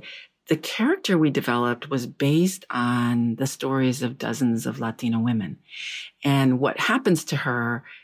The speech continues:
in the story, the events aren't so important, but it's how she experienced them and how she thought about them. And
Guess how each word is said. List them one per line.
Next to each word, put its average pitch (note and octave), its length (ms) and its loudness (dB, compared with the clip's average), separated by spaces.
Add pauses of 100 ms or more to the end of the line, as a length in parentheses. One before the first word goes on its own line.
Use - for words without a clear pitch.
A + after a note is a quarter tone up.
(180)
in C#3 140 4
the C3+ 60 4
story, B2+ 720 0 (420)
the E3+ 120 4
events B3+ 360 2
aren't F#3 200 2
so D#3 160 0
important, C3+ 580 0
but C#3 140 2
it's - 140 -4
how F3 320 0
she C3+ 260 -2
experienced - 840 -2
them - 220 -8
and - 100 -2
how C3 240 -2
she C3 300 -4
thought C#3+ 400 0
about A#2+ 320 -2
them. - 280 -8
And C3+ 280 2